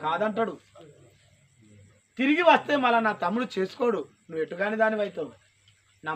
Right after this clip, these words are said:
మాట విని ఆ సాలుని మర్చిపోయి నా వెంటరా నా తమ్ముని చేసుకో, నీ చెల్లెళ్ళు ఇద్దరు చేసుకుంటాను, నువ్వు కూడా చేసుకొని ముగ్గురు సుఖంగా ఉండాలని నూరు విధాలు చెప్పిన, వెయ్యి విధాలు చెప్పినా కూడా ఆ అమ్మాయి వినకుండా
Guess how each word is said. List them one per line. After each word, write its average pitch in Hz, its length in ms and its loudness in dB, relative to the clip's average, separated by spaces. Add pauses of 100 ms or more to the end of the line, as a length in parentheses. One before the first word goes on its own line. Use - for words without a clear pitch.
మాట 170 160 -2 (120)
విని 226 180 -2
ఆ - 20 -4 (100)
సాలుని 190 380 -2
మర్చిపోయి 190 440 -6
నా - 140 -2
వెంటరా 190 320 -4 (100)
నా 180 40 -6 (120)
తమ్ముని 190 340 -8
చేసుకో, - 280 -10 (520)
నీ 185 180 -8
చెల్లెళ్ళు 202 420 -4
ఇద్దరు 202 280 -6
చేసుకుంటాను, 185 520 -10 (100)
నువ్వు 147 180 -10
కూడా 214 180 -2
చేసుకొని 214 440 -6
ముగ్గురు 214 360 -8
సుఖంగా 180 380 -10
ఉండాలని 180 380 -12 (580)
నూరు 285 720 -2
విధాలు 277 400 6
చెప్పిన, 202 260 -2 (1200)
వెయ్యి 277 380 4
విధాలు 294 420 8
చెప్పినా 247 320 -2
కూడా 240 140 2 (100)
ఆ 196 100 0
అమ్మాయి 226 320 0
వినకుండా 214 360 -6